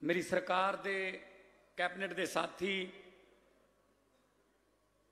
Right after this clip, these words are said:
ਵਿੱਤ ਮੰਤਰੀ ਹਰਪਾਲ ਚੀਮਾ ਜੀ, ਸ਼ਹਿਰੀ ਯੋਜਨਾ ਤੇ ਵਿਕਾਸ ਮੰਤਰੀ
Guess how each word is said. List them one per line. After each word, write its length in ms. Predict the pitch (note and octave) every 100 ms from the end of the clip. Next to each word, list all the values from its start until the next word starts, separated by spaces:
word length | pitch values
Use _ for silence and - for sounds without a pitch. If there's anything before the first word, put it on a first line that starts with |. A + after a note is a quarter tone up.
| _ _ _ _ _ _ _ _ _ _ _ _ -
ਵਿੱਤ 180 | F#3 F#3
ਮੰਤਰੀ 440 | G3 F#3+ - G3 F#3+ - - - - - - -
ਹਰਪਾਲ 680 | D3+ - F3+ E3+ E3 D#3+ - - - - _ -
ਚੀਮਾ 320 | E3+ F#3 G3
ਜੀ, 260 | F#3+ F#3+ F#3+ - - - - - - _ _ _ _ _ _ _ _ _ _ _ _ _ _ _ _ _ _ _ _ _ _ _ _ _ _ _ _ _ _ _ _ _ _ _ _ -
ਸ਼ਹਿਰੀ 460 | - F3+ G3+ A3
ਯੋਜਨਾ 440 | G3+ G3 F#3+ G3 G3
ਤੇ 140 | G3
ਵਿਕਾਸ 400 | F3 F3+ F#3 F3+
ਮੰਤਰੀ 420 | F#3 F#3 F#3 G3